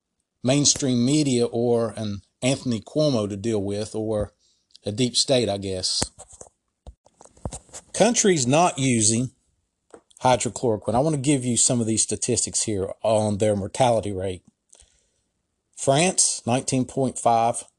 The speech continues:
percent. United Kingdom,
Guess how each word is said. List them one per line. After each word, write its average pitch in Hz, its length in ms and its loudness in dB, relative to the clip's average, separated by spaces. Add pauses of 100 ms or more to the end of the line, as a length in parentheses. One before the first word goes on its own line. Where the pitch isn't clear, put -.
(120)
percent. 101 460 -2 (1160)
United 117 380 0
Kingdom, 139 400 0